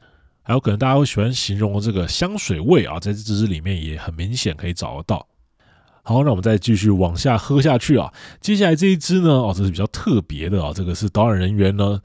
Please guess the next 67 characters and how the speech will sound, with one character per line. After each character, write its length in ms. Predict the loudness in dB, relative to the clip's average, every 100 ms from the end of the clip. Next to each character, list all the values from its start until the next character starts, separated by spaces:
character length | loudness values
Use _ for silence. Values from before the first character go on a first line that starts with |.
| _
私 300 | -10 -2 0
底 180 | 0 0
下 200 | 2 2
偷 100 | 4
偷 260 | 4 2 2
倒 200 | 2 4
给 120 | 4
我 180 | 2 -2
的 60 |
私 360 | -6 -2 2 2
藏 320 | 0 -8 -8
啊。 140 | -10 -12 -10
哦， 120 | -10
你 80 | -4
看 160 | -2
我 120 | 0 2
又 60 |
在 120 | 2 2
这 80 |
边 280 | 2 0 0 -4
蹭 260 | -2 0
这 80 | 0
些 100 | 0
同 300 | 0 -2 0
业 160 | 2 2
的 80 |
好 240 | -2 -8 -12
处 280 | -6 -6 -6
啊。 100 | -10 _ _ _
那 120 | -4
这 220 | 0 2
一 60 | 2
支 260 | 0 2 4
呢， 260 | 6 6 4
它 300 | 0 2 2
是 340 | 2 4 4
一 80 | 4
个 340 | 4 6 6
用 320 | 6 4 2 -2
波 220 | 2 2
特 260 | 2 0 0
桶 320 | -2 -6 -10
熟 320 | -6 -2 0
成 320 | 0 0 0 0
出 220 | 0 0
来 100 | 0
的 80 | 2
威 240 | 2 2
士 280 | 0 -2 -4
忌。 320 | -4 -8 -10 _ _
不 120 | 0 2
过 80 |
呢， 180 | 4 4
忘 160 | 4 2
了 60 |
刚 120 | 0 0
刚 100 | 2
要 140 | 2
这 100 | 2
个 80 | 0
瓶 280 | -2 -6 -4
子 120 | -2
来 100 | -2
仔 220 | -2 -8
细 160 | -6 -4
的 100 | -4
看 340 | -4 -6 -6